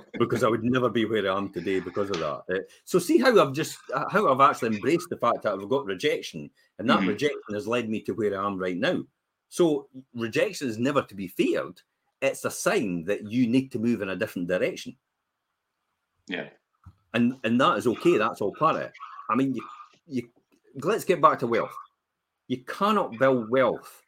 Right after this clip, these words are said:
Speaker 1: if you spend more than you earn. Now, if you, if you don't believe me, uh, I mean, let's talk about some personal stories then, Richard.
Speaker 2: Yeah,
Speaker 1: What
Speaker 2: put some
Speaker 1: personal
Speaker 2: examples
Speaker 1: stories,
Speaker 2: in there.
Speaker 1: uh, what personal stories about some celebrities and lifestyles that, do you have?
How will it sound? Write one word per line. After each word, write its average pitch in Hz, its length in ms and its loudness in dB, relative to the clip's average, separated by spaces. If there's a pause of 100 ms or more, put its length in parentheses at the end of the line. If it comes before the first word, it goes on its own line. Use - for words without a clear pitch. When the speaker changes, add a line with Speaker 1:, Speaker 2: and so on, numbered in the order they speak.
(560)
Speaker 1:
if 117 120 -4
you 113 80 -4
spend 117 320 0
more 127 480 4
than 101 260 -4
you 101 180 -6
earn. 85 340 -4 (1800)
Now, 101 220 0 (400)
if 113 100 -4
you, 117 60 -6 (140)
if 113 140 -2
you 113 60 0
don't 170 200 2
believe 123 320 0
me, 78 220 -8 (120)
uh, 104 120 -10 (100)
I 151 80 0
mean, 202 180 2
let's 208 220 2
talk 208 180 2
about 156 180 -2
some 135 160 0
personal 131 380 -2
stories 202 400 2
then, 85 180 -4
Richard. - 300 -6 (380)
Speaker 2:
Yeah, - 200 4
Speaker 1:
What - 100 0
Speaker 2:
put 139 140 2
some 202 140 2
Speaker 1:
personal - 220 0
Speaker 2:
examples 196 280 4
Speaker 1:
stories, 131 140 0
Speaker 2:
in - 60 -4
there. 117 200 0
Speaker 1:
uh, - 40 -14 (140)
what 247 160 -2
personal 190 280 0
stories 180 340 6
about 113 160 -2
some 139 180 0
celebrities 131 540 0
and 98 100 -2
lifestyles 123 480 0
that, 87 340 -8
do 98 80 -8
you 117 240 4
have? - 260 -2